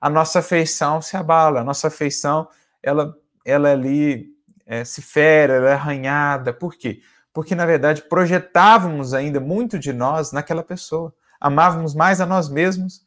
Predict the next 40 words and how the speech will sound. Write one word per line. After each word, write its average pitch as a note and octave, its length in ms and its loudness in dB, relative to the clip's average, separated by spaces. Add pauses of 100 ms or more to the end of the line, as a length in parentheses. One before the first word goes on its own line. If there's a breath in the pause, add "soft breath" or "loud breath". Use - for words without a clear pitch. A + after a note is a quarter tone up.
(160)
do D#3 80 -6
que C#3 160 -6
ela A#2+ 180 4
propriamente. G2+ 640 -8
Então, G#3 300 0 (340 loud breath)
quando G3+ 220 2
essa G#3 240 4
pessoa D3+ 360 -2
começa G3 360 -2
a - 20 -6
seguir D3 240 -10
caminhos B2+ 380 -4
diferentes, A2+ 720 -6
adotar A#2 360 -2
posturas B2 440 -10
diferentes, A2 680 -6 (320 soft breath)
é C3 80 4
aí F3+ 80 6
que F#3 100 0
a G#3 60 2
gente G3 180 -2
vai F3+ 140 4
ver D#3+ 100 2
realmente E3+ 400 2
se F3 220 2
ela E3 180 6
estava D#3+ 400 0
na C#3+ 140 -2
nossa C3+ 280 -2
estima, C3+ 800 -10 (460 soft breath)
ou D3 160 2
se D3 180 0
era C3 140 6
muito D#3+ 280 -6
mais C3 300 2
ainda B2 240 0
reflexo A2 640 -4
do G#2+ 80 -8
nosso G2 240 -6
egoísmo. F#2+ 340 -6